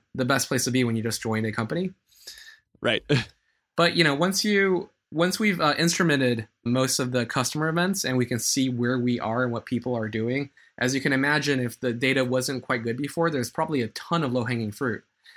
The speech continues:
Speaker 1: Um, and
Speaker 2: Mm-hmm.
Speaker 1: so we started chopping those down, um, on the sharing side, on the onboarding side, and,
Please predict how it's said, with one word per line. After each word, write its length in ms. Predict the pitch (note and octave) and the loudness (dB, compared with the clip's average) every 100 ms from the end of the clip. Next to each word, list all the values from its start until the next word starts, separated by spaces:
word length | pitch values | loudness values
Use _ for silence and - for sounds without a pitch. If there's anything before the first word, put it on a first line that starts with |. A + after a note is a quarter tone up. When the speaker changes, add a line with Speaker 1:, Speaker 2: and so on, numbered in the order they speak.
| - - - - | -20 -20 -20 -4
Speaker 1:
Um, 240 | B2+ C3 | 0 2
and 80 | B2 | 2
Speaker 2:
Mm-hmm. 60 | B2 | 2
Speaker 1:
so 140 | E3+ | 2
we 100 | G3+ | 0
started 260 | - G3+ F3 | 0 0 0
chopping 340 | D#3+ D#3 D3 | -2 0 0
those 180 | C3+ B2 | 0 0
down, 360 | B2 B2 C#3+ | 0 0 0
um, 440 | D3+ A#2 A#2 A#2 A#2 | -2 -2 -2 0 -2
on 220 | A#2 B2 | 0 2
the 300 | A#2+ A#2 A#2 | 2 2 0
sharing 380 | A2 - C3 B2+ | -2 0 2 2
side, 560 | B2 B2+ B2 B2 B2 A#2 | 0 2 2 0 0 -2
on 200 | A2 A2 | -2 -2
the 140 | G#2 | -2
onboarding 440 | B2 B2+ B2+ A#2+ A2 | -2 0 0 0 -2
side, 340 | A#2 A2 A2 | -2 -2 -2
and, 240 | A2 G#2+ | -2 -4